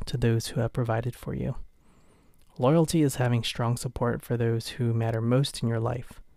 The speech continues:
A gentleman is loyal to those who have provided for him during his upbringing. Not everyone is lucky to have a strong support system,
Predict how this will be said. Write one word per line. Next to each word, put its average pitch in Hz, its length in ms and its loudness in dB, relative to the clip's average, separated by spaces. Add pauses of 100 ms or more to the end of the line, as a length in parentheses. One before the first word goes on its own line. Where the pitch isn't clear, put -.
(280)
A 127 60 -8
gentleman 170 460 2
is 123 160 -2
loyal 120 300 2
to - 120 -8
those 110 380 -2
who 123 100 -4
have 110 80 -4
provided 113 380 0
for 120 220 -10
him 117 340 -6 (120)
during 113 260 -4
his 120 180 -4
upbringing. - 540 -2 (640)
Not 160 220 4
everyone 143 320 4
is 117 140 2
lucky 120 260 -2
to 117 140 -6
have 113 160 -2
a 107 40 -2
strong 113 360 -4
support - 340 -4
system, 127 460 -2